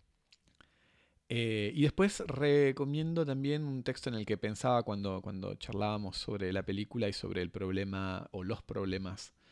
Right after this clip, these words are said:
de, de la biografía y de las, ah, de las elecciones a las cuales se ve obligado un biógrafo cuando se pone a organizar los materiales para construir un relato,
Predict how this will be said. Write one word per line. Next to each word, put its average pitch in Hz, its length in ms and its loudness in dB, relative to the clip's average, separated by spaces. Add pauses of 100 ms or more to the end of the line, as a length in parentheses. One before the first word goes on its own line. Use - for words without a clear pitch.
(500)
de, 90 800 -4 (120)
de 101 220 -4
la 90 100 0
biografía 113 800 -2 (320)
y 90 80 -6
de 87 140 -4
las, - 500 -8 (500)
ah, - 480 -12
de 101 120 -10
las 85 180 -10
elecciones 98 460 -6
a - 20 -4
las 87 120 -10
cuales 95 200 -4
se 98 120 -6
ve 95 180 -2
obligado 90 460 -4
un 87 100 -10
biógrafo 92 540 -8
cuando 87 420 -12
se - 160 -10
pone 90 200 -8
a 87 40 -6
organizar 87 580 -8
los 87 160 -12
materiales 92 560 -6
para - 160 -10
construir 92 460 -8
un 92 80 -8
relato, 104 480 -4